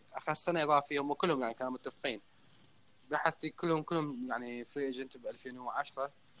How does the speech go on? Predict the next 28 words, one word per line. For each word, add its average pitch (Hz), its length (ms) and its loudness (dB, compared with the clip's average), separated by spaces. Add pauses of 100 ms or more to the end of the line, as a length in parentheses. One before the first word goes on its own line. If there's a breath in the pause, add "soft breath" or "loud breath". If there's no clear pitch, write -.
(280)
هو 170 60 8
الوحيد 175 320 8
يوم 170 160 6
اللي 156 160 4
راح 151 220 8
أخذ 147 140 -2
سنة 151 280 2
إضافية 135 600 0 (160)
وما 196 160 6
قدر 185 140 4
يروح 139 300 6
معهم. 127 280 -4 (1300)
ولا 135 160 2
كان 165 180 4
الاتفاق 165 460 6
ال-، 135 420 0
يعني، 135 220 4
الأولي 139 500 4
بينهم 151 340 -2 (560)
كان 147 180 2 (280)
ميلو 170 280 0
ولبرون 147 640 -4
و-، 117 420 -6 (1080)
وويد، 117 340 -4
ما 139 100 2
كان 143 240 0
بوش 127 200 -2
بالسالفة. - 460 -10